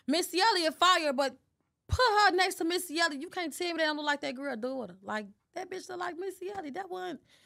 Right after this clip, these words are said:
I, it's like, it, that, that, that's how she look. And she give me the little dress. You know, she be trying to give out the little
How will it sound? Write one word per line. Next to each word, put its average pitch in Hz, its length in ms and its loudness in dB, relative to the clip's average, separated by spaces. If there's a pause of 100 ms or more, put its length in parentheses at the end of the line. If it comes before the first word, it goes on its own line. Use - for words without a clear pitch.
(340)
I, 339 240 2
it's 480 120 4
like, 403 80 2
it, 403 360 2
that, 453 180 4
that, 494 160 6
that's 523 220 4
how 466 100 -2
she 453 140 -2
look. - 240 0
And - 100 -4
she 440 140 2
give 392 160 2
me 370 80 2
the 330 80 0
little 339 160 0
dress. 392 300 2
You 320 120 -4
know, 330 140 2
she 403 140 -2
be 381 80 -8
trying 339 160 -2
to 294 40 -4
give 302 140 0
out 285 100 2
the 277 80 -4
little 277 240 0